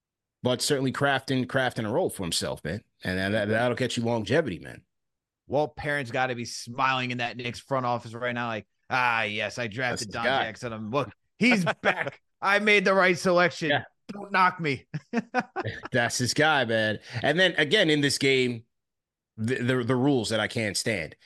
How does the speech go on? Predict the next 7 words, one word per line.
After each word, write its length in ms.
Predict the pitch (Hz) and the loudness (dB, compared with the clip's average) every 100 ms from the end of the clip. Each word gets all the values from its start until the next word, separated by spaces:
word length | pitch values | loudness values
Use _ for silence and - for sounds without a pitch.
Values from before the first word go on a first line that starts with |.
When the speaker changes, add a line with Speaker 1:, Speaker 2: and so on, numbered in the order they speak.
| _ | _
Speaker 1:
They 120 | 151 | 2
give 140 | 165 156 | 2 0
Tim 200 | 160 147 | -2 2
Hardaway 360 | 156 147 147 | 4 4 4
Junior 480 | 123 151 180 156 131 | 4 4 6 6 4
a 100 | 120 | 0
technical 760 | - 190 196 151 - 113 104 | 0 0 2 -2 -2 -2 -2